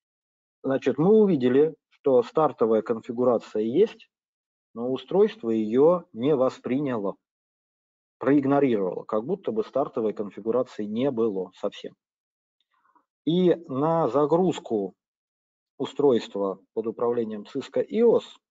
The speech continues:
являет, э, влияет значение так называемого конфигурационного регистра. Конфигурационный регистр — это набор бит.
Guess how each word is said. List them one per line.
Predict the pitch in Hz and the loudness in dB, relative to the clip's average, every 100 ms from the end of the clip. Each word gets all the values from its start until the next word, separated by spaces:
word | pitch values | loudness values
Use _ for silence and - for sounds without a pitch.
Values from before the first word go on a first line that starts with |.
| _ | _
являет, | 113 123 180 220 160 113 _ | -8 -4 0 2 2 -2 _
э, | - 120 113 | -6 -4 -4
влияет | 113 113 156 202 165 113 | -4 -4 0 0 0 -2
значение | 123 - 196 147 | -8 -4 -2 -2
так | - 151 143 | -2 -4 -2
называемого | 110 110 113 151 160 135 123 104 _ _ _ _ _ _ | -2 0 2 2 0 2 0 0 _ _ _ _ _ _
конфигурационного | 135 127 135 123 123 120 - 131 143 156 147 143 143 143 143 _ _ _ | -2 0 -2 0 0 0 0 2 2 2 2 4 4 2 -2 _ _ _
регистра. | 120 131 131 - - - _ _ _ _ _ _ _ _ _ _ _ _ _ _ _ _ | -8 -4 -6 -6 -12 -14 _ _ _ _ _ _ _ _ _ _ _ _ _ _ _ _
Конфигурационный | _ 123 120 143 180 170 - 196 156 147 | _ -10 -6 -2 -2 -2 0 2 4 2
регистр — | 160 190 277 - 143 | 2 0 -4 -2 0
это | 151 139 | 0 0
набор | 131 135 135 110 | -2 0 2 0
бит. | 104 170 254 | 2 -2 -2